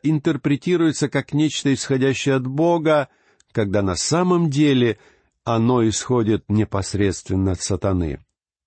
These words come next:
Здесь апостол говорит, что и в наши дни встречаются люди, подобные Иоаннию и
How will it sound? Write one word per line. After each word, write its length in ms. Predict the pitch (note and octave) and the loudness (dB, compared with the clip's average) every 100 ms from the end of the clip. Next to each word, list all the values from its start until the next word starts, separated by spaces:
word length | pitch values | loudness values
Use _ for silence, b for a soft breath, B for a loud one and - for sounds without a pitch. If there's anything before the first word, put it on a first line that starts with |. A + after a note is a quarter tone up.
| _ B B B B B B B | _ B B B B B B B
Здесь 320 | A2+ F3+ F#3 | -2 0 0
апостол 520 | F3 F3 F3+ - D#3+ | 0 0 -2 0 0
говорит, 400 | B2+ A#2 A#2 C#3 | 2 2 2 -2
что 480 | - - G#2+ G#2+ G#2 | -6 -2 0 2 0
и 140 | - A2+ | -2 0
в 100 | F#2+ | 2
наши 420 | A2+ C#3 C#3+ E3+ | 2 0 -2 -4
дни 340 | D3 D3 D3 | -2 -2 0
встречаются 760 | C#3+ - G#2 G2 A#2+ A2+ G#2+ A2+ | -2 -4 -6 -4 0 0 0 -2
люди, 300 | G2+ B2 C3+ | 0 0 -2
подобные 1000 | C3 F#2+ F2 A2+ A2 A2+ A#2 A2+ A2 A#2+ | -2 -2 0 -2 0 0 0 0 -2 -4
Иоаннию 920 | A#2+ A2+ A2 A#2 A2 G#2 G2+ F#2 F#2 - | -2 0 2 2 0 0 0 0 -2 -4
и 400 | G2+ G2+ F#2 F#2+ | -4 -2 -2 -6